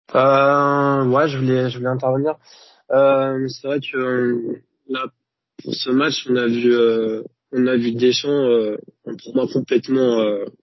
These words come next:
complètement perdu, euh, sans, sans solution, et c'était un peu, c'était un peu bizarre de, bah, de, bah, de le voir comme ça, parce que sur les précédents matchs, il avait toujours, euh, trouvé une, une solution avec les, les changements,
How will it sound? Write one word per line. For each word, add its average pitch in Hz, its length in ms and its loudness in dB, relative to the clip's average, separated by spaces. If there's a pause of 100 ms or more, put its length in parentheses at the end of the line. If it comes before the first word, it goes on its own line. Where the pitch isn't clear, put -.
(120)
complètement 131 520 -2
perdu, 131 520 0
euh, 117 140 4
sans, 107 440 -4 (560)
sans 123 220 -4
solution, 127 580 2
et 139 120 4
c'était - 200 -14
un 110 160 -14
peu, 127 440 2
c'était - 220 -16
un 120 60 -2
peu 143 140 -4
bizarre 143 420 2
de, 143 300 4 (600)
bah, 117 140 -4
de, 123 500 0
bah, 120 180 0
de 123 120 0
le 123 100 0
voir 123 180 -2
comme 135 160 -4
ça, 151 180 -6
parce 156 180 -4
que - 80 -14
sur - 180 -4
les 127 460 4 (100)
précédents 120 680 0
matchs, 131 360 -2
il 113 100 -6
avait 107 220 -2
toujours, 123 540 0
euh, 117 380 0 (440)
trouvé 135 480 0
une, 143 300 2
une 143 160 0
solution 143 520 -2
avec 131 300 -2
les, 127 200 2 (600)
les 139 160 4
changements, 151 640 -2